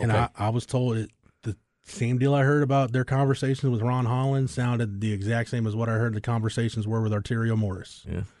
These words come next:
Speaker 1: Which is, "Hey, we're not gonna, you know, we've kinda made all the assurances that we can that, uh, what, you know, this place can do for you, and no hard feelings, but if, you know, you and those around you feel like that's not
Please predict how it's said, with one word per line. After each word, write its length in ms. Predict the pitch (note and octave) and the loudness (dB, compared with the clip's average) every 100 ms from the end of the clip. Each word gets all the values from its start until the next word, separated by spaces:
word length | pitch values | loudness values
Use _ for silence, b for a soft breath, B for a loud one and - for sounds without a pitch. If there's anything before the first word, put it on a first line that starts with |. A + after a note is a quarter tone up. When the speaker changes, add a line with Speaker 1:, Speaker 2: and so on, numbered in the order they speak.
| b b b | b b b
Speaker 1:
Which 240 | G#2 G#2 A2 | -6 -4 -2
is, 400 | G2+ F#2+ F#2 - | -2 -2 -6 -2
"Hey, 300 | B2+ A2+ - _ _ _ _ | -2 -2 -6 _ _ _ _
we're 600 | G#2+ A2 A2 A2+ A2 A2 G#2+ _ _ - | -6 -2 0 0 0 -2 -4 _ _ -8
not 400 | G2+ A2+ A2+ - | -2 0 -2 -4
gonna, 260 | A#2+ A2 | -2 -2
you 80 | G#2+ | 0
know, 80 | A2+ | -2
we've 420 | G2 G#2+ G2+ - _ - | 0 -2 -4 -10 _ -8
kinda 200 | A#2 G#2+ | -2 0
made 300 | A#2 A#2+ G#2+ | 2 2 2
all 260 | A2+ B2+ | 2 2
the 320 | A2+ G2+ F#2+ - _ _ _ | 0 -2 -4 -10 _ _ _
assurances 580 | G#2 - B2+ C3 - B2+ | -8 0 2 2 2 0
that 80 | A2+ | 0
we 100 | G2 | -4
can 420 | - B2 D#3 F#3+ - - | -2 -2 0 -2 -8 -10
that, 460 | G#2 G#2 G2 F#2+ G#2+ | -2 0 0 -4 -6
uh, 160 | G#2 | -6
what, 220 | F#2+ A2 G#2 - | -4 -4 -6 -4
you 100 | A2 | -2
know, 60 | |
this 120 | G#2 | -2
place 240 | - G#2+ G#2+ | -4 -4 -4
can 120 | - | -4
do 120 | G2 D3 | -2 -2
for 240 | - D#3+ | 0 -2
you, 240 | D#3+ E3+ D#3+ _ _ _ _ _ | 0 0 -2 _ _ _ _ _
and 680 | A2 A2 A2 G#2 G#2 G2+ G2 - _ _ _ _ _ - | -4 0 0 0 -2 -4 -6 -8 _ _ _ _ _ -6
no 300 | G#2 G#2+ A#2 | -2 0 2
hard 260 | B2 A#2+ | 2 0
feelings, 340 | - B2 C#3 C#3 | 0 0 2 0
but 120 | A2+ | 0
if, 360 | G#2+ - - - | 0 -2 -12 -12
you 100 | G2+ | -4
know, 120 | G#2 G#2 | -2 0
you 280 | G2 A2 A#2+ | 0 0 2
and 80 | A#2 | 2
those 160 | A#2 | 0
around 280 | G#2+ A#2 A#2+ | 0 0 -2
you 80 | A#2 | -2
feel 220 | - A#2+ | -4 -4
like 240 | B2 A2 - | -2 -4 -4
that's 260 | A2+ A2 | -6 -4
not 360 | A2+ A#2 A#2+ | -4 -4 -4